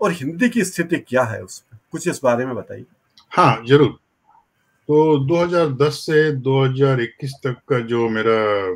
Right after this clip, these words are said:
Speaker 2: मेरी यात्रा है, हिंदी यात्रा, उस पर हम थोड़ी बाद में बात करते हैं। आपने सही कहा कि आज के दिन, जो कि नाइन वन वन के नाम से जाना जाता है, एक दुखद प्रकरण है अमेरिका के जीवन में।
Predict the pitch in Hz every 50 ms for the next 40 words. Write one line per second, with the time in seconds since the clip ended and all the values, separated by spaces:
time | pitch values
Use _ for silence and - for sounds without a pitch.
0 | 90 92 - 92 98 101 101 104 104 98 98 95 - 127 131 120 107 95 95 98
1 | 104 104 104 95 92 92 - 117 113 107 - - - 110 104 101 101 95 92 92
2 | 92 - _ - 101 98 90 90 92 92 92 92 90 87 85 - - 104 101 123
3 | 120 107 101 - - 110 - - 120 147 143 - 85 - - _ _ _ _ -
4 | _ _ _ _ _ _ _ _ _ - 147 143 135 - - 107 110 127 147 170
5 | 175 170 - 160 135 120 - 117 123 131 - - - - _ _ _ _ _ _
6 | _ _ _ _ _ _ _ _ _ _ _ _ - 101 117 117 - 113 104 104
7 | 101 104 113 117 113 110 104 101 101 95 92 92 101 120 139 143 135 135 101 95
8 | 87 87 90 85 - - 92 87 87 85 90 90 90 92 90 87 85 - - 98
9 | 92 101 120 127 131 131 135 - _ _ _ - 135 135 - 160 135 131 - -
10 | _ _ _ _ _ _ _ _ _ _ - 160 170 - 156 120 104 90 90 90
11 | 92 95 92 92 95 95 98 - - 98 92 - - 92 87 87 85 _ _ _
12 | _ 95 98 95 90 87 87 95 110 135